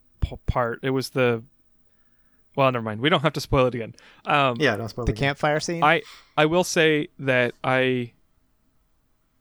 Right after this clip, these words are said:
Speaker 1: I kind of disagree. At least I, I'm okay with that kind of thing. Um, you know,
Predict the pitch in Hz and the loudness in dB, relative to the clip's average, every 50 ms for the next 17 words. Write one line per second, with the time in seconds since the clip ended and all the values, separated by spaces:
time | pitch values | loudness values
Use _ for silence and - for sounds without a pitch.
0 | _ _ _ _ 127 131 - - 165 170 175 170 151 160 151 - - 147 135 135 | _ _ _ _ -2 -2 -2 -2 -2 0 0 0 0 -2 -2 -2 -4 -2 0 2
1 | 139 135 135 131 131 131 135 - 151 156 160 160 - - 160 147 147 - - 139 | 2 2 2 0 -2 -6 -2 -2 0 2 2 0 0 2 0 0 0 0 0 0
2 | 151 165 160 143 139 - - - 135 123 123 120 123 123 120 113 - - _ _ | 0 2 2 0 0 0 -4 -6 -4 -2 -2 0 0 0 0 0 -4 -12 _ _
3 | _ - 135 131 - - - 131 127 127 127 123 - - 143 135 131 143 160 170 | _ -4 -4 -4 -4 -4 -4 -4 -4 -4 -8 -8 -4 -2 -2 -2 0 -2 -6 -10
4 | 170 _ _ _ _ _ _ _ _ _ _ _ _ 139 135 127 120 117 113 113 | -12 _ _ _ _ _ _ _ _ _ _ _ _ 0 0 2 2 0 -2 -6
5 | 113 - _ _ _ _ _ _ _ _ _ _ _ _ _ _ _ _ _ _ | -12 -16 _ _ _ _ _ _ _ _ _ _ _ _ _ _ _ _ _ _
6 | - 139 131 123 120 | -6 -2 -2 -2 -2